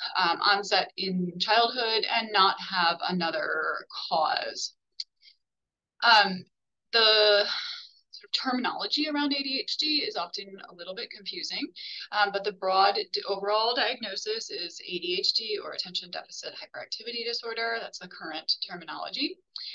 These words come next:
Um, and then there are these three subtypes, so predominantly inattentive, predominantly hyperactive or hyperactive impulsive, um, and then combined, so a combination of those two. I think what gets confusing is that a child who has, or an adult who has inattentive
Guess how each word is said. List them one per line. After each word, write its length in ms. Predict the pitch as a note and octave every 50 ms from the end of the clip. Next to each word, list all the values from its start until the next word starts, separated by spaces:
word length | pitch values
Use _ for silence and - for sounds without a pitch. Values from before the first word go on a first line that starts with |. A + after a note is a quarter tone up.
| - - - - -
Um, 160 | G#3 G#3+ G3
and 140 | G#3+ A3 A3
then 80 | G#3 G#3+
there 120 | G#3 G3+
are 140 | - G3+ G#3 -
these 240 | G3 F#3 F#3 - -
three 280 | - G3+ G3 G3 F#3+ F#3
subtypes, 540 | F#3 - A#3+ - - - - - - - -
so 240 | - - F#3 E3+ -
predominantly 580 | - F#3+ F3+ D#3 D#3+ D#3+ E3+ D3+ C3 D#3 D#3 - - G#3
inattentive, 600 | A3+ B3 A#3+ - B3 B3 A#3+ A#3+ A#3 A3+ A3+ A3+ A#3 _ _
predominantly 460 | - G3+ - D#3+ - - - - -
hyperactive 640 | - - - - - F#2+ - A3+ - - A3+ A3 A3 G#3+ -
or 100 | - - -
hyperactive 420 | - F#3 - - - - - _ -
impulsive, 500 | _ - G#3+ G#3+ - - A3 G#3 G3 F#3+ - - - - - - - -
um, 160 | G3 F#3+ F#3+ -
and 120 | - F#3+ F3+
then 100 | F3 F3 -
combined, 400 | - F#3+ F3 - - - - -
so 220 | - - - - -
a 100 | - -
combination 540 | - D#3 D3+ - - - - - - -
of 60 | - -
those 200 | - - - -
two. 140 | - - - - _ _ _ _ _ _ _ _ _ _ _ _ _ -
I 40 | - -
think 180 | G3+ G#3 -
what 140 | G#3 G#3 G3+
gets 220 | G3 F#3+ F#3+ -
confusing 640 | - G#3+ G3+ F#3 - E3 E3 D#3+ E3+ G#3 B3 D4 - - - - - - - -
is 320 | - G3+ G#3 G3+ G3+ F#3+ G3
that 240 | G3 F#3+ F#3 - -
a 100 | F#3 F#3
child 400 | F#3 - F#3+ F3+ F3+ F3+ F3 -
who 220 | F#3 F#3 G3+ F3+
has, 380 | F3+ F3+ F3 E3+ E3+ E3+ E3+ F3
or 100 | F#3 F#3+
an 80 | G#3 A#3
adult 440 | A#3+ - E3+ D#3 D#3+ F3 - - G#3+
who 80 | G3+
has 420 | F#3+ F#3 F3 D#3 E3 E3+ E3+ - _ -
inattentive 800 | A#3+ A3 G#3+ G3 F#3+ F#3+ F#3+ D#3+ - - - - - - F#3+ A#3+